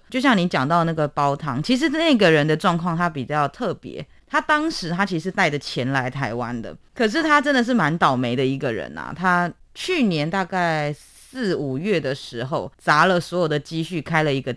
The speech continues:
小小的墨西哥餐厅，在松烟旁边，从装潢啊到制作餐点啊，然后还没正式开幕的时候，我还常常去帮他试菜，因为他要知道啊，台湾人的口味啊什么什么的。他其实是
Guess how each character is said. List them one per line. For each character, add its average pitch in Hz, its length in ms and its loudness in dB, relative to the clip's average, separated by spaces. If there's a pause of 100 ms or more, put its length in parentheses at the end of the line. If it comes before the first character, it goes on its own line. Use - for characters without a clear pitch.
小 156 240 -2
小 170 220 0
的 127 80 -2
墨 143 160 -4
西 139 160 -10
哥 127 160 -4
餐 123 240 -6
厅， 123 240 -8
在 131 340 0 (280)
松 190 280 -2
烟 180 220 2
旁 131 240 -2
边， 135 320 -2 (240)
从 175 300 -2
装 196 360 2
潢 139 300 0
啊 143 380 0
到 156 280 4 (140)
制 214 180 0
作 185 220 6
餐 170 380 2
点 101 260 -4
啊， 80 260 -6
然 127 120 2
后 143 360 0 (200)
还 180 120 2
没 196 140 4
正 233 160 4
式 208 100 -2
开 196 240 4
幕 208 140 4
的 165 80 2
时 170 60 2
候， 170 60 6
我 156 100 4
还 139 280 2 (280)
常 170 160 2
常 175 120 2
去 190 80 4
帮 175 80 4
他 175 140 2
试 175 300 -2
菜， 156 240 2
因 165 40 0
为 175 60 2
他 180 100 2
要 170 140 6
知 165 140 -6
道 170 100 4
啊， 208 160 4
台 233 160 0
湾 214 220 4
人 185 100 0
的 196 160 2
口 165 220 -2
味 175 200 4
啊 151 220 6
什 156 100 -6
么 139 120 0
什 160 100 -2
么 107 100 -6
的。 117 180 -4 (220)
他 - 140 -4
其 285 160 4
实 226 100 4
是 240 200 2